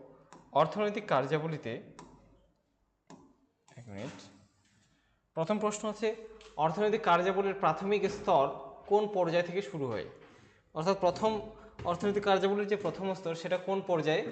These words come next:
শুরু হয়, কোথা থেকে শুরু হয়? এটা শুরু হয় কোথা থেকে? দেখো, উদ্ভিদ ও প্রাণীর গার্হস্থ্যকরণ পর্যায় থেকে, অর্থাৎ যখন সভ্যতার উন্নতির সঙ্গে সঙ্গে মানুষ প্রথম পশুপালন শিখল, অর্থাৎ উদ্ভিদ ও প্রাণীকে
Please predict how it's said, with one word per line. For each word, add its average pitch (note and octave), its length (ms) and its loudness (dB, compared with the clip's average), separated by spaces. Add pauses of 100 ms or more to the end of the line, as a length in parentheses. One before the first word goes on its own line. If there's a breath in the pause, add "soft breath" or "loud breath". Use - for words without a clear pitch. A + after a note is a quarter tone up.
(180)
শুরু F3+ 140 0
হয়, C3+ 140 -2
কোথা E3+ 220 -4
থেকে E3+ 140 -2
শুরু B2+ 220 -8
হয়? G2+ 200 -10 (640 loud breath)
এটা D#3+ 120 -6
শুরু G3+ 240 -2
হয় G#3 120 2
কোথা G3+ 200 0
থেকে? G#3+ 480 -6 (380 loud breath)
দেখো, G3+ 460 2 (340 loud breath)
উদ্ভিদ G3 400 4
ও A#3+ 60 8
প্রাণীর G#3 380 2
গার্হস্থ্যকরণ F3 800 4
পর্যায় C#3+ 280 -2
থেকে, B2 160 -8
অর্থাৎ D3 300 -2
যখন D#3+ 500 4 (480 loud breath)
সভ্যতার F#3 540 2
উন্নতির F3 380 0
সঙ্গে F#3 240 -4
সঙ্গে F#3 240 -4
মানুষ E3 300 0
প্রথম F#3 500 -2 (380 loud breath)
পশুপালন F#3+ 540 2
শিখল, B2 360 -6 (500 loud breath)
অর্থাৎ D#3 220 -2
উদ্ভিদ E3 340 0
ও F#3 80 2
প্রাণীকে F#3 720 -2